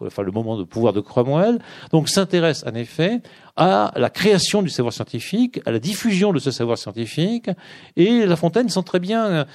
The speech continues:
euh, il y a un livre de, sur La Fontaine qui s'appelle La Fontaine ou la tentation de l'Angleterre, que quelque chose se joue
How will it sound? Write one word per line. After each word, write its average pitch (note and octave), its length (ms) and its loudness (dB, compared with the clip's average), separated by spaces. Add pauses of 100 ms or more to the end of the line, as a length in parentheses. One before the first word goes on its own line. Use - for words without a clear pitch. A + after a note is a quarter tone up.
(160)
euh, C#3 280 2
il B2+ 300 -4
y C#3+ 60 4
a C#3 100 2
un B2+ 80 0
livre C#3 300 0
de, A#2 180 -8
sur - 160 -10
La B2 80 -2
Fontaine D3 320 -2
qui - 80 -14
s'appelle A2+ 300 -4
La B2+ 80 2
Fontaine C3 340 0
ou A#2 40 0
la A2 80 4
tentation A#2+ 380 0
de A2 60 -4
l'Angleterre, D#3+ 640 0 (280)
que F3 100 6
quelque G3 420 0
chose D3 500 0
se C#3 200 2
joue D3 340 0